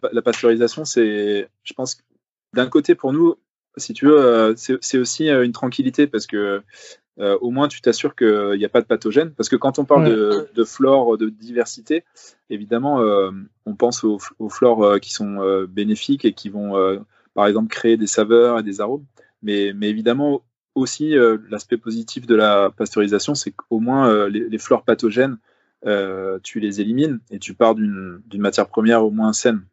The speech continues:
Speaker 1: Et c'est vrai que
Speaker 2: Ouais.
Speaker 1: bon, c'est, c'est aussi une sécurité. On se dit, euh, à, à l'heure de, de, de livrer, euh, nos clients, bah, au moins, on arrive à faire des fromages assez savoureux et qui, euh, on va dire, au niveau de la santé, euh,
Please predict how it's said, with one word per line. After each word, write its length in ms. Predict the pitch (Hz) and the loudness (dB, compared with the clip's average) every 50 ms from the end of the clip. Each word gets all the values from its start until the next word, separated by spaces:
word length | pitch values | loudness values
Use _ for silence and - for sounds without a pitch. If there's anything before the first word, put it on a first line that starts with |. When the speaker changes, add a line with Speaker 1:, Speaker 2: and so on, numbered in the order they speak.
| _ _ - | _ _ -12
Speaker 1:
Et 60 | 95 | -10
c'est 160 | - - 101 | -6 -4 -2
vrai 140 | 98 107 110 | -2 -2 0
que 420 | - 110 107 104 98 95 92 92 | 2 2 2 2 2 0 0 -2
Speaker 2:
Ouais. 100 | 90 - - _ _ _ _ _ _ _ _ _ _ _ - | -4 -10 -18 _ _ _ _ _ _ _ _ _ _ _ -2
Speaker 1:
bon, 120 | 95 101 | -2 -2
c'est, 240 | 101 - - 107 107 110 | 0 0 -2 -2 -2 -4
c'est 160 | - - 120 | -2 -2 0
aussi 180 | 113 - - | 0 0 -2
une 80 | 135 135 | -2 -2
sécurité. 720 | - - 131 117 - 135 127 123 - - 143 143 139 135 | 0 0 0 2 2 2 2 2 4 4 4 6 4 4
On 120 | 123 113 | 0 -4
se 140 | 107 - 120 | -6 -6 -6
dit, 220 | 113 120 135 139 135 | -6 -2 0 2 2
euh, 240 | 117 107 107 104 107 - - _ - | 4 2 2 -2 -4 -6 -12 _ -6
à, 140 | 104 110 120 - | -6 -6 -4 -2
à 100 | 113 110 113 | -2 0 2
l'heure 220 | 123 131 127 123 | 2 2 2 0
de, 360 | 120 110 110 107 104 107 107 _ _ _ _ _ _ _ _ _ _ _ _ - | -2 -2 -4 -4 -4 -6 -10 _ _ _ _ _ _ _ _ _ _ _ _ -8
de, 180 | 117 113 113 110 | -6 -6 -6 -6
de 120 | 110 113 | -8 -8
livrer, 500 | 113 117 123 127 123 127 131 135 135 135 | -8 -6 -6 -4 0 2 4 6 6 6
euh, 520 | 127 123 120 113 113 110 110 110 107 107 107 110 110 110 | 6 6 4 4 0 -4 -6 -6 -8 -12 -14 -16 -12 -12
nos 200 | 113 113 117 117 | -8 -8 -8 -8
clients, 400 | - - 120 123 131 143 147 143 | -8 -4 -2 0 2 2 2 2
bah, 180 | 127 107 101 101 | 2 2 2 2
au 120 | 107 110 | 0 0
moins, 460 | 123 127 131 127 123 120 117 113 110 _ _ _ _ _ _ _ _ - | -2 -2 -2 -2 -2 -4 -6 -8 -10 _ _ _ _ _ _ _ _ -4
on 80 | 110 110 | 0 2
arrive 220 | 107 110 117 120 | 4 4 4 4
à 60 | 117 | 4
faire 160 | - 120 117 | 2 2 2
des 60 | 113 110 | 2 0
fromages 480 | - - 117 113 120 120 113 117 - _ _ _ _ - | 0 0 2 4 4 4 4 2 -4 _ _ _ _ -4
assez 280 | 113 113 - - 127 | -4 -4 -4 -6 -6
savoureux 600 | - - 123 120 120 123 123 127 135 143 156 170 - _ _ _ _ _ _ - | -4 -2 -2 -2 -2 -2 -2 2 2 2 2 2 -2 _ _ _ _ _ _ -10
et 200 | - 104 104 101 | -8 -8 -8 -8
qui, 320 | - - - 113 107 107 101 | -10 -10 -4 0 2 2 4
euh, 380 | 101 101 98 98 98 95 95 98 | 4 2 2 2 0 0 -2 -4
on 40 | 95 | -4
va 120 | 101 101 | -4 -4
dire, 160 | 98 110 110 | -2 -2 -2
au 80 | 104 107 | -2 -2
niveau 220 | 107 101 104 110 | -2 -2 -2 0
de 40 | 104 | 2
la 100 | 104 101 | 2 0
santé, 380 | - - 117 113 110 131 127 127 | 0 -2 -4 -2 2 2 4 4
euh, 280 | 120 110 104 98 95 | 4 2 2 -2 -8